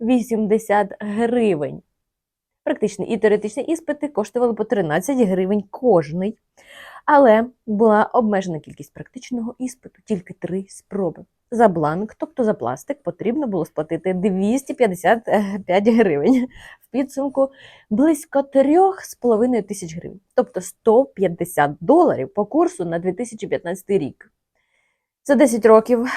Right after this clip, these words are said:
вартість самостійного, без хабарів, офіційного, з усіма законними сплатами отримання водійського посвідчення зросла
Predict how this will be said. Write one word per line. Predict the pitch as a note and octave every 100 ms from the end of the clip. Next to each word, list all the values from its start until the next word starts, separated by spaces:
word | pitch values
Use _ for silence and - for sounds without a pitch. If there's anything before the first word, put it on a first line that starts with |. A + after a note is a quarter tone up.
| C4
вартість | B3+ B3+ A#3 -
самостійного, | - C4+ C4+ C4 - G3+ G3+ G#3
без | G#3+ A3
хабарів, | - D#3+ D#3 D#3 F3
офіційного, | B3+ C#4 C#4+ C#4+ G#3 C#3+ E3+
з |
усіма | C4 B3+ C4+ B3+
законними | A#3 A#3+ A#3+ A#3+ B3 A#3 B3
сплатами | B3 G3+ F#3 D#3+ F3 A#3+ -
отримання | A3 F3 E3+ F3+
водійського | F#3 G3 G3 A#3+
посвідчення | A#3 A3+ A3 B3+ C4 C4 _ _ _ -
зросла | G#3+ G#3+ - A3 A#3 B3